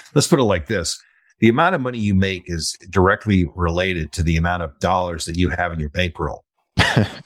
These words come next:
So if you have, uh, a thousand dollars, uh, you're probably gonna make about one percent per hour, which is about ten dollars an hour. So at ten thousand dollars, you might make a hundred bucks an hour, and a hundred thousand dollar bankroll,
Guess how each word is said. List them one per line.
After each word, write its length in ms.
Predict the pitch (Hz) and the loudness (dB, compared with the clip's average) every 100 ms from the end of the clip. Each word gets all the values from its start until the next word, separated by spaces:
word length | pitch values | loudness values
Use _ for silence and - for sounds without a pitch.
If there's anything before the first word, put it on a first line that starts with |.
| - | 2
So 220 | 104 95 | 2 4
if 140 | 92 110 | 0 4
you 200 | 127 120 | 6 6
have, 440 | 117 107 98 87 | 2 0 -2 -4
uh, 200 | 90 87 | -2 -2
a 40 | 78 | -4
thousand 480 | 110 98 107 98 90 | -4 -4 -4 -2 0
dollars, 580 | 117 98 85 92 - - _ _ _ - | 0 0 -4 -8 -8 -10 _ _ _ 0
uh, 80 | 90 | 2
you're 240 | 90 98 | 4 2
probably 520 | - 123 117 107 98 | 0 0 0 0 -2
gonna 200 | 87 92 | 0 -2
make 240 | 87 87 - | -2 -2 -4
about 280 | 82 85 85 | -4 -2 0
one 220 | 92 92 | 0 0
percent 480 | 90 82 90 82 - | -2 -2 -2 -4 -4
per 180 | 92 | -2
hour, 240 | 98 85 - 82 | -2 -4 -10 -6
which 220 | 87 80 | -4 -4
is 100 | 78 | -4
about 260 | 78 82 - | -2 -2 0
ten 180 | 92 87 | 2 2
dollars 340 | 80 80 78 | 0 -2 -4
an 80 | 90 | -4
hour. 300 | 104 71 - | -4 -6 -8
So 360 | - 98 90 - _ _ - | 0 0 0 -6 _ _ -6
at 160 | 87 82 | -6 -2
ten 220 | 113 107 | -2 0
thousand 360 | 104 95 90 95 | 0 0 0 -2
dollars, 380 | 90 98 110 85 | -2 -2 -2 -4
you 60 | |
might 180 | 85 82 | -4 -4
make 140 | 82 | -6
a 60 | 90 | -4
hundred 200 | 92 90 | -2 -2
bucks 260 | 92 92 90 | -2 -2 -2
an 80 | |
hour, 340 | 87 98 110 107 | 0 0 0 -2
and 120 | 90 | -4
a 60 | 78 | -4
hundred 340 | 95 101 90 | -4 -4 -4
thousand 360 | 95 92 90 90 | -2 -4 -4 -4
dollar 200 | 87 80 | -4 -2
bankroll, 640 | 90 90 95 95 110 113 | -2 -2 0 2 0 -2